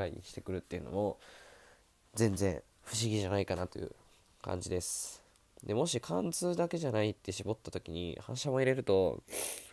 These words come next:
この辺とかも全然怪しくなってくるんですよね、超破壊。で、あいつ自体が魔人の可能性も全然あり得るんで、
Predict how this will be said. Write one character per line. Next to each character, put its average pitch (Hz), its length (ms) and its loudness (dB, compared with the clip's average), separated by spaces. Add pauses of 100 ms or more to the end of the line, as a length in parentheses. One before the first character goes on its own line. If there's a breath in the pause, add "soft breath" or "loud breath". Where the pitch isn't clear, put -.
(120)
こ 120 100 2
の 123 40 6
辺 131 160 2
と 113 80 4
か 107 60 6
も 87 80 2
全 95 140 0
然 95 100 2
怪 98 80 2
し - 100 -4
く - 80 -8
な 87 60 -2
っ 87 40 -8
て - 100 -12
く - 80 -4
る 80 60 -4
ん - 20 -6
で 87 60 -10
す - 60 -14
よ - 80 -12
ね、 101 260 -6
超 95 120 0
破 87 220 0
壊。 - 180 -2 (720 loud breath)
で、 92 80 -2
あ 101 80 4
い 123 60 6
つ - 80 0
自 139 140 6
体 113 220 8
が 90 80 2
魔 95 160 2
人 110 180 2
の 113 80 2
可 - 120 0
能 110 140 6
性 113 160 -2
も 101 80 0
全 107 200 0
然 113 100 4
あ 107 60 4
り 113 80 4
得 110 120 4
る 87 60 0
ん 65 80 -6
で、 - 220 -4